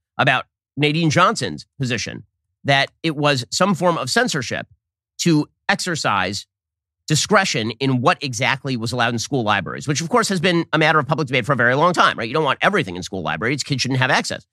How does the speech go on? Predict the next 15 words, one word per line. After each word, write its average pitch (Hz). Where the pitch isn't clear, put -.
to 120
everything 107
in 95
school 120
libraries. 82
But 120
Nadine 139
Johnson 131
is 113
the 135
managing 143
director 120
of 90
pen 139
America, 95